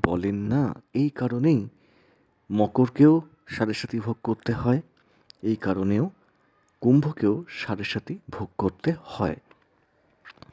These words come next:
তো যাই হোক, সেটা একটা ক্ষেত্র। মাসের বারো তেরো তারিখ নাগাদ এখানেই কিন্তু প্রবেশ করছে আপনাদের সপ্তম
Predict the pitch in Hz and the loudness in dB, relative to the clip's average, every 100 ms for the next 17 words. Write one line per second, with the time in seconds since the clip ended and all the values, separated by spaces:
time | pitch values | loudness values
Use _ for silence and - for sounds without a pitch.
0 | - - - - - - - - - _ | -18 -16 -14 -14 -14 -18 -20 -20 -20 _
1 | 175 165 190 185 170 - - - 143 143 | 6 8 6 4 2 -2 -8 -2 2 2
2 | 135 139 - 135 - - 170 - - _ | 0 -6 -2 -2 -2 -2 -2 -2 -20 _
3 | _ _ - _ _ _ _ _ _ _ | _ _ -20 _ _ _ _ _ _ _
4 | _ _ _ - 117 123 131 - 202 - | _ _ _ 4 6 8 6 4 4 2
5 | - - _ _ _ - 107 113 120 139 | -18 -20 _ _ _ -18 -4 2 4 4
6 | 143 143 151 147 127 139 - 113 98 95 | 4 4 4 4 2 0 -4 -2 -2 0
7 | 107 - - _ _ _ _ - - 147 | -2 -4 -20 _ _ _ _ -2 4 6
8 | 170 190 123 110 110 - 95 104 - 85 | 6 4 0 -2 -4 -2 0 0 -2 -6
9 | 78 - 139 - - - - - - 98 | -8 -4 -4 -4 -12 -20 -20 -16 -2 0
10 | - 110 110 - 117 - - 135 135 | 2 4 4 4 0 0 2 4 4